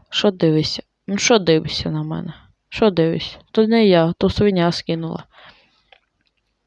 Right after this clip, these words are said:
Фух, не скинув. Так, треба зараз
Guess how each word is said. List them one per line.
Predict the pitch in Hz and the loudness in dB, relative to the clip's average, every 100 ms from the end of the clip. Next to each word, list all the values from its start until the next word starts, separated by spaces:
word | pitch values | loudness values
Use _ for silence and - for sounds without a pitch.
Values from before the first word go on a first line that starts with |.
| _ _ - | _ _ -20
Фух, | - 180 170 180 | 0 2 4 2
не | 175 | 0
скинув. | 170 - - 180 165 160 - - - - - - - - - - - - - | 0 -2 0 0 2 0 -2 -6 -18 -16 -14 -16 -18 -20 -20 -20 -20 -20 -8
Так, | - 180 160 - - - - | 0 2 2 0 -10 -20 -6
треба | - 208 202 180 | 2 2 4 2
зараз | 170 180 180 165 | 4 2 2 -2